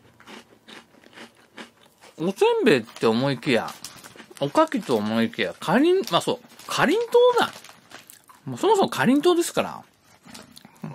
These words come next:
かりんとうはやっぱ甘いもんですよね。うん。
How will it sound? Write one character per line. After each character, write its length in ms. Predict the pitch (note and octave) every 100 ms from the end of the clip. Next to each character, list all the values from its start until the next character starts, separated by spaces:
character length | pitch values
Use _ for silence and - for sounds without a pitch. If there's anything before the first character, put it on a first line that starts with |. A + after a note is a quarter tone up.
| - - -
か 160 | -
り 120 | G3 D#4+
ん 80 |
と 140 | F#4 G#4+
う 20 |
は 40 | A4
や 60 |
っ 40 | A4+
ぱ 160 | -
甘 200 | A#2 D#3+
い 20 |
も 140 | G3+ A3+
ん 60 |
で 60 | -
す 100 | -
よ 80 | -
ね。 140 | G#2+ _ _ _ -
う 80 |
ん。 140 | A#2+